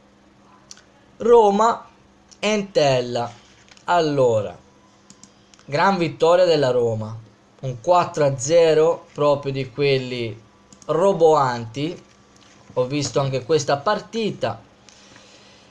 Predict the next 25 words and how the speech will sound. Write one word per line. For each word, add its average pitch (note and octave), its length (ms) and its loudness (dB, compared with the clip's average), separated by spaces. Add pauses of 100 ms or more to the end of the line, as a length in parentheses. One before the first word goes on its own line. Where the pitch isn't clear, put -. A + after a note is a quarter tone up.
(380)
La E3 140 2
Roma A3 260 4
ritrova F3+ 680 4
le F#3+ 140 0
sue G3 200 0
stelle, B2+ 760 0 (640)
giocatori F3 1040 -2 (320)
che C#3+ 140 -6
dovevano D3 480 0
far D3+ 240 -2
fare C#3+ 420 -2
quest'anno C#3 540 -4
il A#2+ 100 -10
salto D#3+ 480 -4
di C#3 160 -6
qualità. G3+ 640 0 (640)
Chissà - 480 -2
che C#3+ 160 -4
questa E3 300 -2
partita C#3 840 -4 (640)
non D3 160 -8
sia D#3 240 -2
veramente D3+ 500 -2
la D#3 140 0
scintilla C#3 920 -8